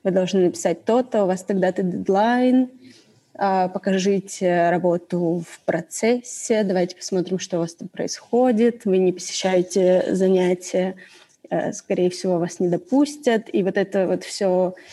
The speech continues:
а, мотивирующее, принудительное действие, в общем, а, каким-то образом заставляет тебя учиться.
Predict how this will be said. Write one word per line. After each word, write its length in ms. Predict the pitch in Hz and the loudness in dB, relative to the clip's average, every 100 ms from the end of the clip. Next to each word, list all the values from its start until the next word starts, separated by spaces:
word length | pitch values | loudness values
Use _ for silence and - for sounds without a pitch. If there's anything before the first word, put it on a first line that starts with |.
| - _ - | -20 _ -6
а, 180 | 202 196 | -2 0
мотивирующее, 1040 | 196 196 190 208 196 196 196 - 196 202 | 0 0 0 2 4 2 0 -2 0 0
принудительное 1400 | 196 202 208 202 180 208 - 202 196 190 185 185 185 185 _ _ _ _ _ _ _ _ _ - | 0 0 2 4 2 0 0 0 2 2 2 2 0 -6 _ _ _ _ _ _ _ _ _ -4
действие, 800 | 208 208 226 240 - 196 185 175 - | 2 4 2 0 -2 0 2 0 -2
в 80 | 196 | -4
общем, 460 | 196 - 208 202 - - _ _ _ - 196 | -2 -2 -2 -2 -6 -20 _ _ _ -8 -2
а, 140 | 190 | -2
каким-то 460 | 185 185 240 - - | -2 0 0 2 2
образом 800 | 208 214 214 196 196 185 190 - | 2 2 0 0 0 0 0 -2
заставляет 540 | 190 190 196 180 185 | -4 -2 0 2 0
тебя 220 | 185 185 180 | 0 0 0
учиться. 520 | 180 180 180 - | -2 -4 -4 -10